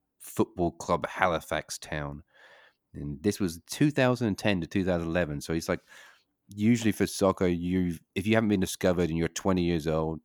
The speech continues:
you'll never make it. You know, you can play in these random lower leagues, making five hundred pounds a week,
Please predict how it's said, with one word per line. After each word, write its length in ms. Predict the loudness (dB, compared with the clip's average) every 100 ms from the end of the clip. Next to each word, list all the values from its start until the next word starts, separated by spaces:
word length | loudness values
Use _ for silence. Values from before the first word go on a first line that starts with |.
| _
you'll 160 | -4 -2
never 360 | 0 0 0
make 360 | -6 -6 -8 -12
it. 120 | -16 -12
You 100 | -10
know, 100 | -6
you 220 | -4 -2
can 180 | -4 -4
play 400 | 0 0 0 -2
in 120 | -4
these 240 | -6 -8
random 440 | -6 -2 -2 -2 -2
lower 260 | -2 -2
leagues, 460 | -2 0 0 -2 -6
making 300 | -8 -6 -10
five 260 | -6 -4 -4
hundred 180 | -6 -6
pounds 280 | -6 -6 -8
a 80 |
week, 280 | -8 -6 -8